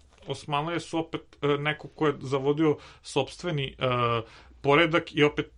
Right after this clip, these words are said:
taj njihov način sistematskog iscrpljivanja oblasti akindžijskim upadima je zahtevao i jednu, jednu drugačiju vojnu organizaciju i upravo u to vreme, e,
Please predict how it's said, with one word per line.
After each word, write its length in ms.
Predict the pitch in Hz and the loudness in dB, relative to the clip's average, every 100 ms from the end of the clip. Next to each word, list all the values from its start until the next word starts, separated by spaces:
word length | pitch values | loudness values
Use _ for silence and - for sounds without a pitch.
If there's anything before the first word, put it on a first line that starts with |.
| - | 2
taj 200 | 190 165 | 4 4
njihov 420 | 151 180 - 147 | 2 -4 -4 -6
način 560 | 135 147 202 220 165 147 | 0 2 2 0 -6 -8
sistematskog 760 | - - - 170 165 170 - 147 | -8 -10 -6 -4 -4 -6 -12 -14
iscrpljivanja 800 | 135 - 143 - 156 160 156 139 | -8 -6 -6 -2 0 0 0 2
oblasti 480 | 139 139 127 - 131 | 2 0 -8 -6 -8
akindžijskim 720 | - 143 135 143 - 139 135 | -4 -6 -4 -6 -6 -8 -6
upadima 520 | 151 180 160 165 160 | -4 -4 0 0 0
je 100 | 151 - - - | -4 -10 -18 -6
zahtevao 680 | 131 147 - 147 151 170 - - - - | -2 -2 4 4 4 0 -2 -8 -20 -8
i 120 | 147 | 0
jednu, 380 | 156 160 156 147 - - - - - - - | 0 0 -2 -6 -10 -20 -20 -20 -20 -20 -8
jednu 600 | 147 147 156 147 143 135 127 | 0 2 2 0 -2 -4 -8
drugačiju 560 | 135 135 143 - 180 | -2 2 2 0 -4
vojnu 540 | 127 139 143 127 123 120 | 0 2 2 2 -8 -8
organizaciju 880 | 131 123 127 113 135 175 - 220 185 | -8 -6 -8 -2 0 0 -2 -8 -6
i 100 | 170 | -4
upravo 360 | 175 175 202 185 | -6 -4 -6 -6
u 40 | |
to 220 | 170 - 180 | -6 -4 -4
vreme, 420 | 120 123 143 | -2 -2 -2
e, 80 | 190 | -8